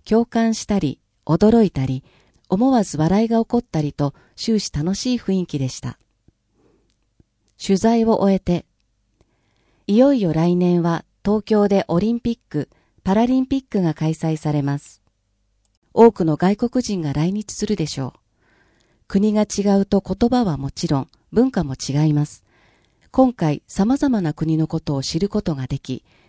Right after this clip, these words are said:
日本の良いところ、悪いところも再認識することができ、有意義な発表会でした。写真があります。説明。来賓の方々と、発表者と国際交流会の皆さん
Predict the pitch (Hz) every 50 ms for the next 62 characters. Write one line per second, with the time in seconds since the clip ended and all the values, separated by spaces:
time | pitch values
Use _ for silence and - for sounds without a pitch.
0 | _ _ _ _ - 185 165 208 226 233 226 220 226 208 202 240 269 247 - -
1 | 143 - 135 135 139 139 - - _ _ _ _ _ _ _ _ _ _ - 190
2 | 208 247 285 277 - 202 185 - 180 175 165 147 143 143 - 175 175 190 202 220
3 | 226 220 - - - 160 - - 156 147 147 - 151 - - 131 135 127 127 -
4 | 135 - - 135 131 - _ _ _ _ - 196 240 269 294 302 285 - 226 175
5 | 170 165 156 151 - - 196 202 190 - 156 147 139 135 131 - - - 127 123
6 | - _ _ _ _ _ _ _ _ _ _ _ _ _ _ _ _ _ _ _
7 | _ _ _ _ _ _ _ _ - - 190 170 - - 220 220 214 208 202 196
8 | 190 190 185 185 185 - - - - _ _ _ _ _ _ _ _ _ _ -
9 | - 165 - - - 170 170 165 160 160 - - _ _ _ _ _ _ _ _
10 | _ _ _ _ _ _ 208 226 254 247 - 254 254 254 247 247 - 240 240 247
11 | 247 240 226 - - 160 - - 139 - - _ _ _ _ _ _ _ - 185
12 | 180 - _ - 247 262 247 - - 156 - - 139 - - - _ _ - 175
13 | - - - 247 240 233 233 - - 240 240 240 233 247 240 - - 160 151 143
14 | 135 139 135 131 135 147 165 175 - - 139 127 120